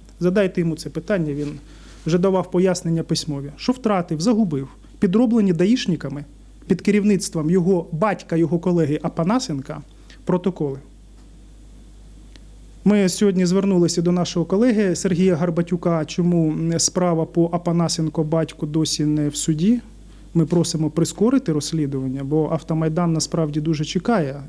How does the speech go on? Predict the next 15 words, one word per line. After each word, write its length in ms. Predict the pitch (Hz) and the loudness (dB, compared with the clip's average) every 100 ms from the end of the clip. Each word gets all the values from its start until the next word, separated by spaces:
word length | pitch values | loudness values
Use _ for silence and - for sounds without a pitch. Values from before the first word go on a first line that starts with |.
| 165 | -8
ефективних 600 | - 170 - 147 143 143 | -6 -4 -2 0 0 -2
дій. 240 | 143 151 - - - - - | -6 -8 -14 -20 -20 -14 -2
І 80 | 185 | 2
що 140 | 240 | 2
стосується 920 | - 208 233 214 190 - 175 165 160 - - - - - - | 0 0 4 4 2 0 0 0 -4 -10 -20 -20 -20 -20 -6
Апанасенка, 720 | 175 180 175 165 165 156 151 | -2 0 0 0 -2 -4 -2
який 280 | 147 147 156 | -4 -2 -2
претендує 520 | 147 - 156 156 156 | -2 -2 0 2 2
в 60 | 151 | 2
Генінспекцію, 760 | 160 180 - 240 240 - 180 | 2 0 0 0 -2 -2 -6
також 380 | 170 196 190 156 | -2 -2 -2 -2
буде 240 | 160 160 | -2 -2
проведено 560 | 147 160 160 175 170 160 | 0 0 0 0 0 0
ряд 280 | 160 175 175 | 0 -2 0
перевірок. 520 | 170 175 160 143 - | 0 2 0 -4 -10